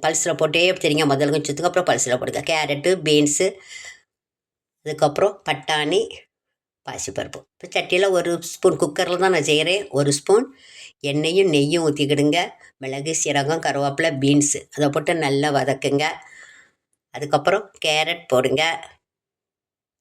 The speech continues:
போட்டு நல்லா வதக்குங்க. அதுக்கப்புறம் பட்டாணி, இப்போ அது பச்சை பட்டாணி கிடைக்கு பற்றியெல்லாம் சீசனில், அதை வச்சு போடுங்க. நனைய போடுறத விட இந்த பட்டாணியை போடுங்க, ரொம்ப சத்துங்க. இதில் நிறைய சத்து இருக்குது,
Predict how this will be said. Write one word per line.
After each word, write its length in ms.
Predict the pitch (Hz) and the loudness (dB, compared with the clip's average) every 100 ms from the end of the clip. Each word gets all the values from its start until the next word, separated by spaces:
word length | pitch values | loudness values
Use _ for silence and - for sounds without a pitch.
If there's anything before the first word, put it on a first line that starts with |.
| _ _ _ _ _ _ _ _ | _ _ _ _ _ _ _ _
போட்டு 260 | 151 156 147 | -10 -2 0
நல்லா 140 | 147 151 | 2 2
வதக்குங்க. 380 | 143 143 143 156 147 | 2 0 -2 0 0
அதுக்கப்புறம் 420 | 143 151 196 - | -2 -2 -2 0
பட்டாணி, 360 | 147 - 120 - | -2 0 -4 -6
இப்போ 120 | 139 175 | -2 -2
அது 200 | 160 143 | -2 -4
பச்சை 200 | 131 165 | -2 0
பட்டாணி 280 | 165 165 165 165 | 0 0 -2 -2
கிடைக்கு 220 | 156 135 | -4 -4
பற்றியெல்லாம் 380 | 160 156 165 170 | -4 0 0 0
சீசனில், 460 | 156 151 165 165 202 - _ - - | -2 -2 0 0 0 -2 _ -18 -8
அதை 120 | 143 156 | -2 -2
வச்சு 180 | 147 156 | -2 0
போடுங்க. 260 | 147 135 127 - - | 2 2 -2 -6 -10
நனைய 280 | 113 151 156 151 | -2 0 2 2
போடுறத 220 | 147 147 | 4 4
விட 120 | 151 156 | 4 2
இந்த 100 | 151 147 | 0 0
பட்டாணியை 340 | 143 160 165 | 0 -2 0
போடுங்க, 220 | 156 160 165 | 0 2 2
ரொம்ப 180 | 143 160 160 | 2 0 0
சத்துங்க. 340 | 143 143 147 165 - _ _ - _ | -2 -2 0 0 -2 _ _ -20 _
இதில் 200 | 143 147 | -2 0
நிறைய 200 | 135 147 156 160 | 2 2 0 0
சத்து 220 | 143 160 | 0 0
இருக்குது, 300 | 151 147 170 | -2 0 -2